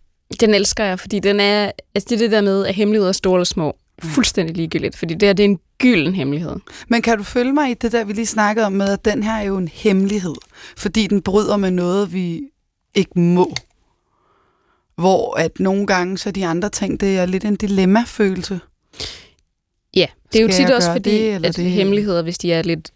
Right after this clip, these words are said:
Speaker 1: nu siger jeg lidt tungere,
Speaker 2: Mm.
Speaker 1: så afføder de jo, altså fordi de så har været hemmelige et stykke tid, så afføder de jo en masse dilemmaer, fordi man har holdt dem hemmelige også i lang tid. Så
Speaker 2: Ja.
Speaker 1: det er jo tit sådan,
Speaker 2: Ja.
Speaker 1: hvad er hemmelighedens anatomi egentlig?
Speaker 2: Ja, det er rigtigt.
Speaker 1: Øh, man kan sige, en hemmelighed er jo, når du ikke har fortalt det til nogen.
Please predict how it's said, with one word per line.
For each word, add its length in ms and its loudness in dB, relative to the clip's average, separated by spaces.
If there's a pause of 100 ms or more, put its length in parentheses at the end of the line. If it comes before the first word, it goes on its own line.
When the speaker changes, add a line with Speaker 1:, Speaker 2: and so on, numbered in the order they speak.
Speaker 1:
nu 140 -2
siger 160 -2
jeg 60 0
lidt 140 -4 (300)
tungere, 420 0 (260)
Speaker 2:
Mm. 160 0
Speaker 1:
så 100 0
afføder 380 0
de 120 -8
jo, 180 -4 (140)
altså 140 -4
fordi 140 0
de 200 -6 (120)
så 160 2
har 140 -4
været 180 -4
hemmelige 240 2
et 60 -2
stykke 180 -6
tid, 120 -2
så 60 0
afføder 340 0
de 60 -4
jo 40 -2
en 60 -2
masse 220 -2
dilemmaer, 360 2
fordi 140 -6
man 140 -4
har 60 -6
holdt 160 -8
dem 120 -4
hemmelige 380 0
også 220 -10
i 20 -10
lang 200 -6
tid. 120 -4
Så 120 -4
Speaker 2:
Ja. 40 -4
Speaker 1:
det 120 0
er 40 0
jo 100 -4
tit 220 -2
sådan, 340 0 (200)
Speaker 2:
Ja. 140 -4 (360)
Speaker 1:
hvad 180 4
er 40 4
hemmelighedens 560 -2
anatomi 520 -4
egentlig? 380 -4 (160)
Speaker 2:
Ja, 200 -2 (360)
det 100 -8
er 40 -6
rigtigt. 260 -6 (360)
Speaker 1:
Øh, 280 -2
man 120 0
kan 80 -4
sige, 100 4
en 80 6
hemmelighed 320 4
er 80 4
jo, 140 4
når 120 -2
du 80 -2
ikke 80 0
har 60 -4
fortalt 320 -4
det 80 -12
til 120 -4
nogen. 220 -4